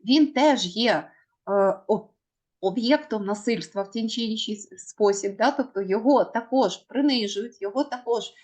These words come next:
фізично або психологічно ображають, тобто в його сім'ї насильство прийнято, або в його, е, колі спілкування. Тобто він уже знайомий з насильством,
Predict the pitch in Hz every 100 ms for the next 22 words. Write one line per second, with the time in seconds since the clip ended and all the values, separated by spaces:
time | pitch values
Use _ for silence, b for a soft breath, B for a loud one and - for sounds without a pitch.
0 | b _ 233 220 262 277 - 196 - 196
1 | 220 - 220 233 226 254 277 - 208 226
2 | 226 240 214 202 175 185 262 b b b
3 | - 220 208 202 226 269 277 226 208 208
4 | 190 196 277 392 220 180 - 233 294 -
5 | 233 - 214 220 196 151 - - _ -
6 | 175 220 339 - 185 196 277 302 B B
7 | B - 185 180 180 254 233 233 - 233
8 | 220 214 208 175 156 - - _ - 208
9 | 196 208 285 311 247 269 226 233 233 226
10 | 277 294 233 202 202 185 175 -